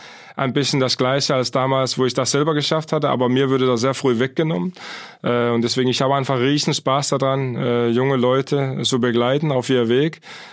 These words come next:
Äh, und, äh, ja, ich meine, dass, äh, ich krieg an Top-Mannschaft, äh, viele top-talentierte Spieler. Und, äh, am Ende, wenn man da zu Hause sitzt oder im Stadion sitzt und ein oder andere darf dann für die erste Mannschaft auflaufen, ist das für mich dann auch,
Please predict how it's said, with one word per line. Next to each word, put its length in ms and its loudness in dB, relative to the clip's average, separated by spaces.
Äh, 440 2
und, 360 -2
äh, 440 2
ja, 220 0
ich 160 -4
meine, 260 0
dass, 300 0
äh, 240 2
ich 480 -2
krieg 200 0
an 140 0
Top-Mannschaft, 720 0
äh, 500 0
viele 600 0
top-talentierte 800 2
Spieler. 460 0
Und, 340 -2
äh, 520 4
am 220 0
Ende, 300 2
wenn 100 2
man 140 2
da 140 2
zu 140 0
Hause 300 2
sitzt 260 0
oder 120 2
im 60 0
Stadion 380 2
sitzt 280 -2
und 80 2
ein 200 2
oder 120 2
andere 260 2
darf 240 0
dann 220 0
für 100 0
die 80 4
erste 240 2
Mannschaft 400 0
auflaufen, 540 0
ist 160 0
das 120 0
für 100 -4
mich 180 2
dann 180 0
auch, 220 2